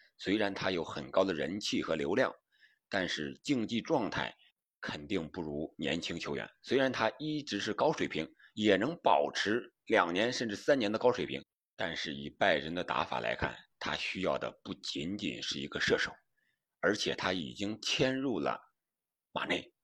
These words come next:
是吧？马内可以打边路，也可以打中锋，他完全可以达到C罗的一个战术的效果啊。所以说，拜仁高层也是第一时间否定了这个传闻。而莱万转会之后呢，马内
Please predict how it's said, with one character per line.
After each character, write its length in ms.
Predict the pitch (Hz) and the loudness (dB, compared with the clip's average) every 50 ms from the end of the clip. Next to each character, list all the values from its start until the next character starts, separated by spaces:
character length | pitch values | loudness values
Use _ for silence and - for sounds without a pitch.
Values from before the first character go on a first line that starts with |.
| _ _ | _ _
是 80 | - - | -6 -2
吧？ 200 | 82 76 - - - _ | -2 -2 -2 -4 -12 _
马 240 | - 82 80 67 67 | -4 -4 -2 -2 0
内 180 | 85 117 110 87 | 0 0 0 0
可 180 | - - - | 0 0 0
以 80 | 92 87 | 0 0
打 160 | 80 - - - | 0 -2 -2 -2
边 180 | - 80 82 | 0 -2 0
路， 120 | 90 85 - _ - - | -2 -4 -8 _ -12 -8
也 240 | - 78 69 65 - | -6 -4 -4 -4 -4
可 200 | - - - 101 | -2 0 0 2
以 100 | 113 123 | 2 0
打 200 | - - - - | 0 -2 -4 -4
中 180 | - 85 85 76 | -4 -4 -4 -2
锋， 100 | 85 80 - - - - - - - - | -4 -6 -6 -10 -20 -20 -20 -20 -20 -12
他 180 | - - - 135 | -6 -2 -2 -2
完 300 | 113 - 85 87 117 147 | 0 0 0 0 0 -2
全 320 | 147 - - 85 80 82 - | -4 -2 -2 -2 -2 -4 -6
可 420 | - - - - - 82 90 120 | -8 -6 -6 -6 -2 0 0 2
以 160 | 139 107 76 | 2 0 -2
达 220 | 71 - - - 78 | -2 -2 -2 0 0
到 180 | 82 71 - - - - - - - _ - | 0 0 0 -4 -12 -20 -20 -20 -20 _ -18
C 300 | - - - 127 131 131 | -4 0 2 2 2 2
罗 280 | 110 85 71 76 98 | 0 0 0 0 2
的 180 | - - - 60 | 2 2 2 2
一 100 | 67 73 | 0 -2
个 220 | - 78 69 - - _ _ _ _ - | -2 -2 -4 -4 -6 _ _ _ _ 2
战 160 | - 143 101 | 2 2 2
术 100 | - 107 | 0 -2
的 100 | 78 - | -6 -2
效 160 | - - 67 | -2 -2 -2
果 200 | 65 - - - _ _ _ _ _ _ _ | -2 -4 -10 -14 _ _ _ _ _ _ _
啊。 120 | - - | -16 -10
所 120 | - - 92 | -4 -2 -2
以 100 | 87 76 | 0 0
说， 280 | 73 82 82 78 - - - - _ _ _ _ _ | 0 0 -2 -2 -2 -6 -18 -20 _ _ _ _ _
拜 200 | _ 127 131 110 | _ 4 6 6
仁 200 | 85 73 85 95 | 6 4 0 -2
高 180 | 92 - 104 104 | 0 2 2 2
层 180 | 98 - 85 71 | 0 -2 -6 -4
也 180 | 69 80 76 - | -2 -2 -2 -2
是 100 | - 90 | -4 -6
第 280 | - _ - 151 143 | -6 _ -4 -2 0
一 60 | 151 | 0
时 140 | 160 - - | 0 0 0
间 280 | 104 120 117 113 - - _ _ _ | 2 0 0 0 -2 -8 _ _ _
否 260 | - - 76 62 65 | -4 -2 -2 -2 -2
定 140 | - 110 110 | -4 -4 -4
了 100 | 95 76 | -2 -2
这 80 | 78 82 | -2 -4
个 80 | 73 | -4
传 200 | - - 73 71 | -4 -6 -6 -6
闻。 140 | 69 64 - - _ _ _ _ _ _ _ _ _ _ _ _ | -6 -8 -12 -14 _ _ _ _ _ _ _ _ _ _ _ _
而 140 | - 95 104 | 2 4 4
莱 180 | 104 98 113 | 4 4 4
万 160 | 127 156 113 | 4 2 0
转 240 | - - 78 76 78 | 2 2 2 2 2
会 160 | - 135 123 | 0 0 0
之 140 | 101 - - | 0 0 -2
后 320 | 139 - - - 170 131 90 | -2 -2 0 0 2 2 0
呢， 120 | 73 - - _ _ _ _ _ _ _ | 0 -4 -6 _ _ _ _ _ _ _
马 220 | - 92 73 - 82 | -4 -2 -2 0 0
内 220 | 110 120 98 - | 0 0 -2 -2